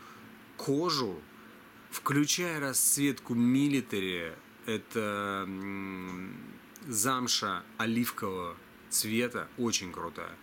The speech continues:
И, конечно, конечно, если вы еще не слышали, Easy, расцветка Easy, Solar Red, те самые. Kanye West, конечно, м,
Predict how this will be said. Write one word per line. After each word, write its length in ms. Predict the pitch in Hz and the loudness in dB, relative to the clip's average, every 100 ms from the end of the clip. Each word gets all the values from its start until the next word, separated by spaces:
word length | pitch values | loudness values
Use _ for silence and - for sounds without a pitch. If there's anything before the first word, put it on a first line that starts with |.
| - - - - - | -18 -18 -18 -20 0
И, 120 | 143 | 0
конечно, 800 | - 131 113 110 139 151 104 85 82 | 2 0 2 2 2 0 -2 -6 -6
конечно, 480 | - 101 110 90 98 | -4 0 0 0 -2
если 240 | 90 - | -4 -4
вы 80 | 95 | -2
еще 160 | 90 98 | -2 -4
не 100 | 98 | -2
слышали, 500 | - 135 - 104 92 - | -2 2 2 0 -6 -8
Easy, 520 | 139 123 104 85 80 69 - | -2 0 0 -2 -4 -10 -4
расцветка 640 | 101 - - 143 - 139 - - | 0 2 2 0 -2 -6 -6 -6
Easy, 540 | 135 120 110 95 90 - - - - - - - | -2 0 0 -2 -4 -8 -16 -20 -20 -18 -20 -6
Solar 460 | - - 113 104 104 | -2 0 2 0 -2
Red, 360 | 98 101 90 - - - - | 0 0 -2 -6 -14 -16 -12
те 160 | - 131 | -2 4
самые. 580 | - - 123 107 92 82 76 | 6 6 2 -2 -4 -8 -10
Kanye 260 | - 135 127 131 | -4 0 2 2
West, 220 | 143 123 | 0 0
конечно, 540 | - 113 110 - 107 - - - - - - - - | -2 0 0 0 0 -4 -14 -20 -20 -20 -20 -20 -10
м, 840 | 101 98 98 98 95 98 95 95 | -6 -4 -4 -4 -6 -8 -8 -8